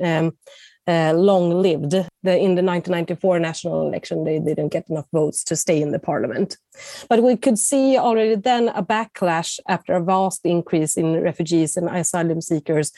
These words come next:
and this is not a new phenomenon, uh, in these days. So we could see that kind of tendencies already back then. But when we entered the twenty-first century, public opinion towards migration became more and more positive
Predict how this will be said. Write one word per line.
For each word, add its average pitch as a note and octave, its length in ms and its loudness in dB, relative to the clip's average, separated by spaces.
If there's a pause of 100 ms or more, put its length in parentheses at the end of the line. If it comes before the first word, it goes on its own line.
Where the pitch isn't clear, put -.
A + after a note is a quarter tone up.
(220)
and F#3+ 160 4
this G3 180 2
is F3+ 120 -6
not G#3 200 4
a F3 60 2
new G#3+ 240 4
phenomenon, D3 800 -2 (160)
uh, D3+ 280 0 (120)
in E3 160 2
these G#3 260 2
days. - 360 -2
So G3 280 -4
we F#3 80 2
could F3+ 140 -4
see E3+ 340 2 (380)
that F3+ 160 0
kind D#3+ 180 0
of D3+ 100 -2
tendencies D#3 600 0
already D#3 360 0
back D3+ 260 -4
then. F#3 320 -2 (640)
But A3 180 2
when B3+ 220 4
we B3+ 80 4
entered C4+ 560 2
the G#3+ 60 -2
twenty-first E3 600 -2
century, D3+ 640 -2 (340)
public A3 380 2
opinion A3 540 2
towards F3 400 0
migration D#3+ 540 -2
became D#3+ 360 -2
more G3 520 4
and F3+ 120 -2
more D3 220 0
positive D#3+ 680 -4